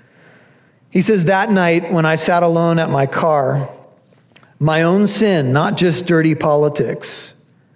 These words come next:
but the hatred and evil so deep within me was thrust before my eyes, forcefully and painfully. For the first time in my life, I felt unclean.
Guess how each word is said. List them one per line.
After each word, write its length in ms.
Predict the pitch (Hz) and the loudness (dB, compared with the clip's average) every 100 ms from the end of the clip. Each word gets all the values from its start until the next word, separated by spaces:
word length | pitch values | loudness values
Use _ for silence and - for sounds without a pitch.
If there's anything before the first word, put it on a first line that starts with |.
| _ _ - | _ _ -6
but 140 | 160 | -2
the 80 | 160 | 0
hatred 520 | 123 214 233 233 185 | 0 0 0 0 0
and 140 | 175 | 0
evil 360 | 190 196 185 185 | 2 2 2 0
so 260 | - 185 170 | 0 0 0
deep 400 | 131 180 190 190 | 2 0 0 0
within 340 | 143 156 170 | 0 2 2
me 160 | 156 135 | 2 2
was 300 | 131 - - | 0 -4 -2
thrust 340 | 165 147 127 | 0 0 -4
before 360 | 156 - 156 143 | -6 -2 -2 0
my 220 | 139 135 | 0 2
eyes, 520 | 131 131 120 - - - _ _ _ _ _ _ - | 2 0 -2 -8 -16 -20 _ _ _ _ _ _ -6
forcefully 800 | 165 185 180 - 151 143 131 147 - | 0 0 -2 -2 0 2 0 -4 -4
and 160 | 127 | -4
painfully. 580 | 120 143 139 - - 175 - _ _ _ _ _ _ - - | -2 -2 -2 -2 -4 -6 -12 _ _ _ _ _ _ -20 -10
For 160 | - 190 | -2 0
the 100 | 185 | 0
first 440 | 226 233 262 - | 2 2 0 -2
time 400 | 233 196 143 143 | 0 0 0 0
in 180 | 180 160 | 0 0
my 200 | 156 151 | 2 2
life, 540 | 151 131 120 - - - _ _ _ - | 2 0 -2 -8 -16 -20 _ _ _ -4
I 120 | 143 | -4
felt 340 | 139 165 156 - | 0 0 0 0
unclean. 840 | 151 143 - 175 160 127 110 - | 0 -2 0 0 0 0 -4 -8